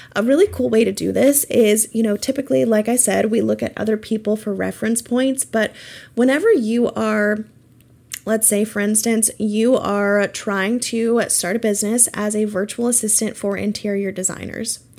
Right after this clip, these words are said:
Instead of going to other virtual assistants' pages and looking at their pages for inspiration, pick up an interior design magazine. Go to an interior design website. Really try to kind of heavily involve yourself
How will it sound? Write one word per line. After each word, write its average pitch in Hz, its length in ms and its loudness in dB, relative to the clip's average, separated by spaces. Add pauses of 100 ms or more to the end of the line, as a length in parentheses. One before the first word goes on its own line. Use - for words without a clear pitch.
(360)
Instead 262 360 2
of 240 200 0
going 254 420 2
to 233 180 -4
other 226 260 0
virtual 214 360 -4
assistants' 208 540 -2
pages 240 680 0
and 220 320 -2
looking 240 380 -2
at 202 280 -6
their 214 220 2
pages 226 460 -2
for 196 160 -6
inspiration, 208 840 -2 (440)
pick 269 300 0
up 330 160 0
an 302 100 0
interior 269 460 2
design 214 400 -2
magazine. 190 720 -6 (260)
Go 233 300 2
to 277 440 2 (400)
an 247 300 2
interior 240 420 0
design 214 440 -2
website. 190 680 -2 (540)
Really 285 360 4
try 262 360 -2
to 247 240 -2
kind 226 180 -4
of 202 120 -2
heavily 262 540 0
involve 214 460 0
yourself 202 500 -2